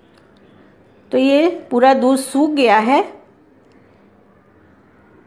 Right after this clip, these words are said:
गैस मैंने स्लो किया है। अब हम इसमें ऐड करेंगे शुगर। तो मैंने इसमें सौ ग्राम शक्कर डाली है। आप अपने according डाल लीजिए, क्योंकि कई बार कई लोग बहुत मीठा खाते हैं, कई बार कम खाते हैं।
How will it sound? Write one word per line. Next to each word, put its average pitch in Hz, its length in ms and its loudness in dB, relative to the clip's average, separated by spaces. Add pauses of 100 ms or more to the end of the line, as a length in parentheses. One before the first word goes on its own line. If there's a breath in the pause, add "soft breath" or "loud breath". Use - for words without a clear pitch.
(400)
गैस 226 360 0
मैंने 254 220 0
स्लो 240 300 0
किया 226 320 0
है। 220 220 0
अब 226 220 0
हम 277 140 0
इसमें 262 280 -4
ऐड 208 240 0
करेंगे 196 360 0
शुगर। 269 540 0
तो - 160 -2
मैंने 233 240 -2
इसमें 262 260 -6
सौ 262 240 2
ग्राम 285 280 0
शक्कर 240 360 -2
डाली 233 320 0
है। 349 200 2 (440 loud breath)
आप 294 240 0
अपने 302 300 -2
according 262 540 0
डाल 233 220 2
लीजिए, 262 460 -2
क्योंकि 269 360 -6
कई 240 240 0
बार 285 220 2
कई 269 240 0
लोग 240 260 0
बहुत 233 240 0
मीठा 214 380 -2
खाते 269 360 -2
हैं, 269 260 2
कई 226 180 2
बार 214 220 0
कम 247 240 -2
खाते 254 400 -2
हैं। 240 200 0